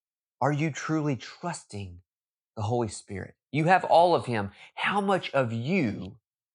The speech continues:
does the Holy Spirit have? What are you withholding from God and saying, "No, that's mine. You can't have that, God"? Are you relying on your fleshly spirit or the Holy Spirit?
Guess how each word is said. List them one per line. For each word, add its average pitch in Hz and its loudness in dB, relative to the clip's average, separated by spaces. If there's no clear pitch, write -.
does 123 -2
the 113 2
Holy 120 -2
Spirit - -8
have? - -20
What 170 4
are 214 6
you 185 4
withholding 180 4
from 156 4
God 151 4
and 147 2
saying, 147 4
"No, 139 6
that's 127 0
mine. 110 -2
You 120 -10
can't - -2
have 127 4
that, - 2
God"? 101 0
Are 113 -2
you 123 2
relying 135 2
on 113 2
your 104 -2
fleshly - -6
spirit - -14
or 120 4
the 104 4
Holy 113 0
Spirit? - -14